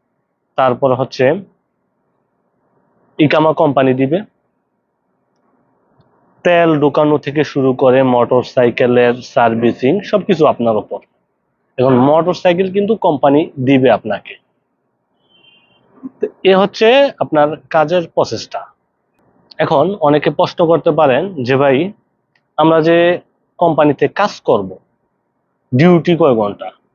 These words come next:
আপনার আমি প্রথমে বলে দিছি যে আপনার নির্দিষ্ট কোনো ডিউটি নাই।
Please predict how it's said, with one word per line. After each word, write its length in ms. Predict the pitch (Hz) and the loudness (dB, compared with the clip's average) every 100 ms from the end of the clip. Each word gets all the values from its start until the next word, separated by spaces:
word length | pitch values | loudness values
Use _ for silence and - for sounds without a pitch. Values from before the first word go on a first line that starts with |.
| - | -8
আপনার 260 | - 208 240 _ _ _ _ - 139 | 0 0 0 _ _ _ _ -4 -2
আমি 100 | 160 190 | 0 0
প্রথমে 300 | 175 185 190 175 | 0 2 2 4
বলে 160 | 185 196 | 4 2
দিছি 260 | 202 - 202 165 202 | 0 -2 -4 -2 -2
যে 80 | 147 147 | 0 0
আপনার 220 | 180 180 185 139 151 | 0 -4 -4 -2 0
নির্দিষ্ট 460 | 160 147 175 - 180 165 | 0 0 -2 -2 -2 0
কোনো 160 | 175 208 - 131 | 2 0 -2 0
ডিউটি 360 | 131 120 - 127 120 | 2 2 2 -2 0
নাই। 160 | 135 | 0